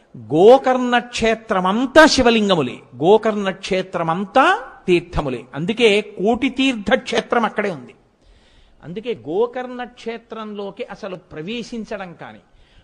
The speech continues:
గోకర్ణంలో ఉండడం కానీ, గోకర్ణంలో ఏదైనా నోము కానీ, వ్రతం కానీ చెయ్యడం కానీ అంత తేలికైన విషయములు కాదు అంటారు. స్కాంద పురాణంలో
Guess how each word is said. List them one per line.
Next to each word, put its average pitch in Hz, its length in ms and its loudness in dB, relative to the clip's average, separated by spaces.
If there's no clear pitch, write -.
గోకర్ణంలో 254 840 0
ఉండడం 214 540 2
కానీ, 127 320 -4
గోకర్ణంలో 240 880 4
ఏదైనా 233 600 4
నోము 208 420 6
కానీ, 240 360 2
వ్రతం 220 460 -2
కానీ 214 280 0
చెయ్యడం 196 640 4
కానీ 120 300 -2
అంత 185 360 0
తేలికైన 190 760 2
విషయములు 180 520 -2
కాదు 135 540 -4
అంటారు. - 500 -18
స్కాంద 170 340 -16
పురాణంలో 214 680 -8